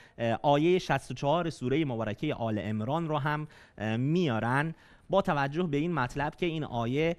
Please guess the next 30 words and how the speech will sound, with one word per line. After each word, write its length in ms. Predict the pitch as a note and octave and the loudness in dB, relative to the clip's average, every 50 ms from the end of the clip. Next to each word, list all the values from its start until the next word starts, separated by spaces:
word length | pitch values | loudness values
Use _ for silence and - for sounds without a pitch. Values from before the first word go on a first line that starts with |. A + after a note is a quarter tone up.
| - - - _ _ - | -8 -18 -20 _ _ -12
اه، 260 | - G2+ G#2 G#2 G2+ | -8 -8 -6 -6 -4
راجع 480 | G#2 C3 C3 C3 B2+ C3 D#3 F3+ D3+ D#3+ | 0 0 2 2 2 0 0 -2 -2 0
به 200 | D#3 F3 E3+ - - | 0 -2 -2 0 0
اهل 380 | C3 B2+ G#2+ A2 A#2+ A#2 A#2+ | 0 0 2 0 -2 -2 -2
کتاب 560 | A#2 - - B2+ A#2+ - - D#3+ D#3+ D#3+ D3 C3 | -4 -4 -2 -2 -2 0 0 2 2 2 2 2
است. 500 | A2 F#2 E2+ - - - - - - - - - _ _ _ _ _ _ _ _ _ _ _ _ _ _ - - | 2 0 0 -2 -8 -16 -18 -20 -20 -20 -20 -20 _ _ _ _ _ _ _ _ _ _ _ _ _ _ -20 -6
حالا 280 | - C3 C#3 D3 C#3+ C#3 - _ _ _ _ _ _ _ _ _ _ _ _ _ _ _ _ _ _ _ _ _ _ _ _ _ _ _ _ _ _ _ | -4 -2 0 0 -2 -4 -8 _ _ _ _ _ _ _ _ _ _ _ _ _ _ _ _ _ _ _ _ _ _ _ _ _ _ _ _ _ _ _
این 140 | F3 E3+ | 2 2
هم 200 | D#3+ C#3 B2+ B2+ | 2 2 2 0
ظرافتی 540 | B2 A#2 A#2+ A#2 A2+ A2 - C3 C3 - A2+ | 0 0 0 0 0 -2 -2 -4 -4 -4 -4
درش 340 | G#2 A2 G2+ G2+ G2 - - | -2 -2 -2 -2 -4 -6 -6
وجود 420 | F#2+ G2 G2+ G2 A#2 B2 A2+ G2+ | -6 -6 -4 -4 -4 -4 -4 -4
داره 340 | F#2 G2 G2 G2+ G#2 A2+ A#2+ A#2+ - - _ _ _ _ _ _ _ _ - | -4 -4 -4 -2 -2 -4 -4 -6 -10 -16 _ _ _ _ _ _ _ _ -8
که 120 | - A2+ | -6 -6
چرا 500 | G#2+ - - D3+ C3+ A#2+ A2 G#2+ A#2+ B2+ - - _ _ _ _ _ _ _ _ - | -4 0 0 0 2 2 0 -2 -2 -4 -6 -14 _ _ _ _ _ _ _ _ -8
این 100 | A2 G#2 | -8 -2
کسانی 420 | - A2 G2+ - A2+ G#2+ A2 A2 | -2 -2 -2 -2 -2 -4 -4 -4
که 100 | A2 G#2 | -4 -4
از 180 | G2+ G#2 G2 G2+ | -4 -4 -2 -2
وحدت 360 | G#2+ G2+ G#2 G2+ G2+ F#2+ - | -4 -2 -2 -4 -4 -4 -4
اسلامی 440 | F#2+ G2+ - - - G2 G2 A2 A2+ | -4 -6 -6 -6 -6 -6 -4 -6 -6
صحبت 440 | - - F#2+ G2 F#2+ F#2+ F#2+ - | -6 -8 -8 -6 -6 -6 -6 -6
می‌کنن 420 | G2 F#2 - - G2 A2 A#2 A#2+ A#2 | -8 -10 -10 -8 -8 -6 -4 -6 -4
به 120 | G#2+ G#2+ | -4 -4
این 200 | G2+ A2+ B2+ A#2+ | -4 -2 -4 -4
آیه 300 | - G#2 G2+ G2 G#2 A2 | -4 -4 -4 -4 -4 -2
هم 200 | G#2+ A#2 G#2+ G2+ | -2 -4 -4 -6
تمسک 580 | - - G#2+ G2 F#2+ G2 - - D3 C#3+ - - | -6 -8 -8 -6 -6 -8 -6 -6 -6 -6 -4 -6
می‌جویند 560 | F#2+ F#2+ F2+ F#2 F#2 F#2 G#2 B2 B2+ C3 B2 | -6 -6 -6 -6 -6 -4 -4 -4 -4 -4 -6
که 280 | - - B2 B2 B2 | -4 -4 -2 -2 -4